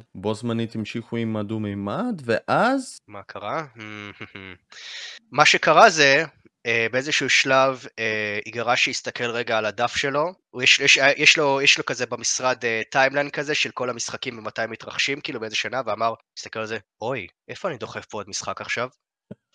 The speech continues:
Speaker 2: <laughs> אמ, שדרך אגב, המטומטם הזה, היה, היה לך עוד משחק שאתה יכול לדחוף, אה, אה, איגראשי, חתיכת מטומטם, ב-Aria of Sorrow, יש, מופיע שם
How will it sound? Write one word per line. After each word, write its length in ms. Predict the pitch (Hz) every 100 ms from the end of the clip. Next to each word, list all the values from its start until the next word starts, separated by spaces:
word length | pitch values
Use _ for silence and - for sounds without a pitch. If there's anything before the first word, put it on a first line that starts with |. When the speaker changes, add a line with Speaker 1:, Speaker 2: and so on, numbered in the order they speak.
| _ -
Speaker 2:
<laughs> 420 | - _ - _ - - 127
אמ, 1200 | 123 120 117 117 117 113 113 110 110 110 110 110 110 - _ 233 - _ - - _ _ - _ _ _ -
שדרך 360 | 143 147 165
אגב, 180 | 170 165
המטומטם 480 | 151 - 135 170 175
הזה, 200 | 160 156 - - _
היה, 260 | 143 180 165
היה 260 | 160 180
לך 200 | 254 214
עוד 140 | 190 165
משחק 280 | - 156
שאתה 220 | - 139 123
יכול 180 | -
לדחוף, 440 | 127 - 127 - 135
אה, 140 | 123 117 -
אה, 60 | 104
איגראשי, 720 | 123 135 117 123 - 139 160 - _ -
חתיכת 420 | - - 135 147
מטומטם, 560 | 156 147 135 147 131 185 - - _
ב-Aria 800 | 120 139 131 135 156 190 196 156
of 40 |
Sorrow, 580 | - - 240 180 131 160 - _ _ _
יש, 320 | 131 160 -
מופיע 640 | 151 147 - 170 170 165 165
שם 280 | 147 - 135